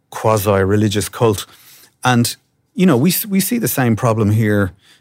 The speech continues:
in some communities in, in Dublin where y-, y-, you, you've a group of young men who don't have strong role, male role models in their families who, who become, you know, they seek out the status of being involved as twelve and thirteen-year-olds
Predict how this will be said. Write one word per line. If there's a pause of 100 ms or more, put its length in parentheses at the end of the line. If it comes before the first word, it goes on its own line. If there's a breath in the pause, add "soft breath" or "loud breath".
in
some
communities
in,
in
Dublin
where
y-, (260)
y-,
you,
you've
a
group
of
young
men
who
don't
have
strong (500 soft breath)
role,
male
role
models
in
their
families
who, (160)
who (140)
become, (360 loud breath)
you
know,
they
seek
out
the
status
of
being
involved
as
twelve
and
thirteen-year-olds